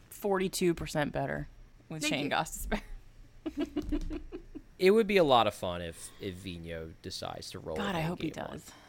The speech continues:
Speaker 3: I just, like, my hunch is that he won't, just because it really did seem like, it really did seem like they were kind of setting it up for Robert Hague to be the, the defenseman who goes in the start of the playoffs, just because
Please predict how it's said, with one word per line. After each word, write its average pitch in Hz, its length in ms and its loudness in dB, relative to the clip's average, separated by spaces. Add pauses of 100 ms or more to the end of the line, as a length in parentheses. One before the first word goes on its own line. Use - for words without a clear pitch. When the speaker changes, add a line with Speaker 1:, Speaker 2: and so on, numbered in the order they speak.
(260)
Speaker 3:
I 156 160 10
just, 175 180 2 (140)
like, 143 220 2 (100)
my 151 420 8
hunch 135 380 2
is 120 140 0
that 110 140 2
he 107 180 -6
won't, 85 460 -6
just 113 220 -6
because 107 300 -2
it 101 100 -6
really 101 400 -4
did 98 300 -4
seem 98 340 -6
like, 90 380 -2 (800)
it 151 100 2
really 202 240 10
did 165 180 6
seem 135 280 2
like 110 260 4
they 110 140 4
were 95 380 0
kind 95 320 -2
of 80 200 -6 (300)
setting 92 420 2
it 85 100 -4
up 85 200 -4
for 98 120 -12
Robert 82 340 -4
Hague 82 180 -6
to - 80 -20
be 50 200 -10
the, 50 260 -10
the - 80 -8
defenseman - 400 -10
who 53 60 -12
goes 50 240 -10
in - 40 -12
the - 60 -10
start 87 200 -6
of - 100 -12
the - 60 -20
playoffs, 87 240 -4
just 113 200 -6
because 101 360 0